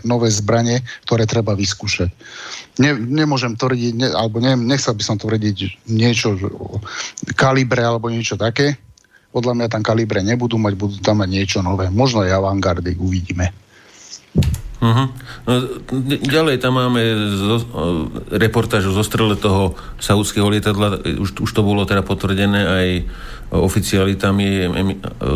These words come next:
Speaker 2: Saúdmi, aj tak-, takisto aj v mainstreame už to pustili, takže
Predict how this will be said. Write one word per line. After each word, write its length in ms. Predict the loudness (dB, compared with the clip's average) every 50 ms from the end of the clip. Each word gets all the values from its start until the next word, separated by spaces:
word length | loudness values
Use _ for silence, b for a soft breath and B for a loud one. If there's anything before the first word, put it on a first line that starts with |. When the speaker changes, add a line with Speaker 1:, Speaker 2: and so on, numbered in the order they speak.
| 2 0 0
Speaker 2:
Saúdmi, 560 | 2 2 2 2 2 2 2 2 2 2 2
aj 140 | 2 0 0
tak-, 320 | 0 0 -2 -2 -2 -4 -4 -2
takisto 400 | 0 0 0 0 0 0 0 2
aj 80 | 2 2
v 60 | 2 2
mainstreame 480 | 2 2 0 0 0 0 2 2 2
už 100 | 2 0
to 140 | -2 -4 -4
pustili, 480 | -2 -2 -4 -2 0 0 2 2 2 2
takže 320 | 2 2 2 0 0 -2